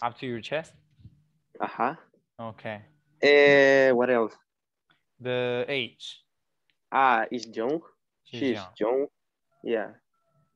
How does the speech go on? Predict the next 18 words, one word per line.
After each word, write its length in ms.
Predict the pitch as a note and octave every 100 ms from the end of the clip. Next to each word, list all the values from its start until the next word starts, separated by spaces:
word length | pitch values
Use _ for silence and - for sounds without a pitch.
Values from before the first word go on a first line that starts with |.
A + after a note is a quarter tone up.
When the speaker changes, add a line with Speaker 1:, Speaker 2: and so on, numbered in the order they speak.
| -
Speaker 1:
Okay, 360 | B3 - E3 - _ _ _ _ _
good. 220 | A3+ A#2+ - _ _ _ _ _ _ _ _ _
What 280 | - D3+ F#3
about, 500 | G#3 G#3+ G#3+ G#3+ -
okay, 220 | E3 D#3
do 80 | D3+
you 140 | E3 F#3+
know 180 | G#3+
any 340 | F#3 E3+ G3 G3
other 320 | F3 F3 F#3
ways 460 | C#3+ C3+ E3 F3+ -
of 120 | B2+
describing 500 | B2 - B2 B2+ D3
a 60 | D3
person? 420 | D#3+ D#3+ G3 F3
Like, 280 | A#2 A2+ - _ _ _
for 120 | - C#3
example, 680 | - B2+ B2 C3 C3 B2+